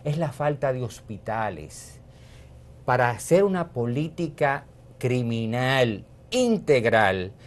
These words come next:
tenemos que trabajar una deuda social muy importante, muy grande, muy agre-, muy acumulada en República Dominicana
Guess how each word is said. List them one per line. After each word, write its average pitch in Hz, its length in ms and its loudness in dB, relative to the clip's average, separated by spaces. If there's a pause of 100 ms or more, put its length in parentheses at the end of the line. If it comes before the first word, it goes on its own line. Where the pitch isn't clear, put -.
(160)
tenemos 123 360 -2
que 120 100 -4
trabajar 110 500 -2
una 123 260 -2
deuda 147 640 2
social 117 960 -4 (520)
muy 180 580 6
importante, 113 800 0
muy 156 340 0
grande, 127 540 0
muy 170 320 2
agre-, 143 260 -2
muy 143 220 -2
acumulada 131 580 -2
en 113 60 -6
República 127 480 -4
Dominicana 117 500 -6